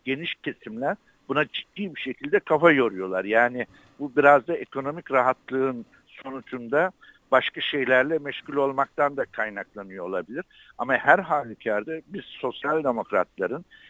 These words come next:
insanların değişik kesimlerini ve yaşam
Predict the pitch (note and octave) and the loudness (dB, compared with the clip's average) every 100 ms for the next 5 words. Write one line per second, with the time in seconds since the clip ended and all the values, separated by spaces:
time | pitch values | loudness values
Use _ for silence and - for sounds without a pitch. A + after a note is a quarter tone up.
0 | - _ - B2 A#2 C3 B2+ C3+ E3+ D3+ | -20 _ -8 -8 2 6 6 6 0 0
1 | D3 C3+ - F3 - - - - - _ | 2 4 4 2 0 -4 -12 -12 -18 _
2 | - - C3 - B2 A#2 A2+ G2+ C3+ F3 | -16 -10 -6 -4 2 4 4 2 -6 -6
3 | - - - B2 B2+ C3+ - _ _ _ | -14 -20 0 4 4 2 -6 _ _ _
4 | _ _ _ B2 A2 A#2 - C#3+ D3+ | _ _ _ -8 0 2 6 6 6